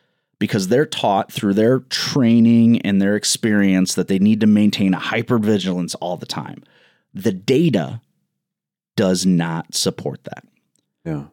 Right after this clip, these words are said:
Speaker 1: The data says a bad thing could happen. It's far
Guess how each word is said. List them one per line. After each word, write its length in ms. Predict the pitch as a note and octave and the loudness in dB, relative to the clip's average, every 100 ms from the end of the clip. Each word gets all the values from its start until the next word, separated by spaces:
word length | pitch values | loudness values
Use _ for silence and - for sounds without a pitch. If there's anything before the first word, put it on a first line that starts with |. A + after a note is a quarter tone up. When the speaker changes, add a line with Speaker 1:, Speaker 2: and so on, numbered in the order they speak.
| _ | _
Speaker 1:
The 80 | - | -4
data 560 | D#3+ - A3 F#3+ G#2+ G#2 | 0 0 2 2 0 -2
says 720 | - G2+ F#2+ F#2 F#2 F2 - _ _ _ - | 0 0 2 0 0 -4 -8 _ _ _ -6
a 100 | F#2+ | -6
bad 400 | F#2+ A2 C3 D3 | -4 -4 -2 -4
thing 300 | C#3+ C#3 C#3+ | -2 0 0
could 260 | - C3 | 0 0
happen. 420 | D3+ F2 F2 F#2+ F#2 | 0 -4 -4 -2 -2
It's 220 | - - | -2 -10
far 600 | - F#2+ F#2 F#2+ F#2+ F#2 | -4 0 0 2 -2 -4